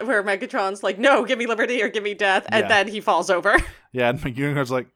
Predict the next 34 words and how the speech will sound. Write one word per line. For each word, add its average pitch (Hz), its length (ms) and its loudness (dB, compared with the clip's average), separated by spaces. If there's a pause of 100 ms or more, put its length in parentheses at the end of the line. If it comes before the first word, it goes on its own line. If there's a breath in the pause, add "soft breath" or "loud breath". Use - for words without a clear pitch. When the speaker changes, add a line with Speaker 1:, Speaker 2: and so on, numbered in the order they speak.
(640)
Speaker 2:
"Bet," 156 320 6 (160 soft breath)
and 127 140 -6
he 120 60 -4
falls 123 380 2
over 131 280 2
unconscious. 147 1000 0
<laughs> - 220 -20
Speaker 1:
Yeah, 247 400 4 (160)
like, 339 200 4
you 311 140 4
hear 302 260 2
literally, 220 480 0
like, 196 180 -2
the 214 80 -6
powering 190 480 0
down 180 300 0
sound 196 240 0
of, 196 100 -4 (100)
"Hmm," 196 720 -2 (640 loud breath)
as 196 220 0
he, 254 140 0
like, 202 260 0
<laughs> - 320 -12
Speaker 2:
Yeah. - 400 -4
Speaker 1:
fa-, - 400 -2 (220)
falls 208 320 -4
over. 196 400 -6 (100)
Speaker 2:
But 117 260 -4 (140)
Prime 160 520 8
is 147 120 -2
still 160 340 2
up. 143 300 2
He's, 127 260 -10
he's 113 460 -10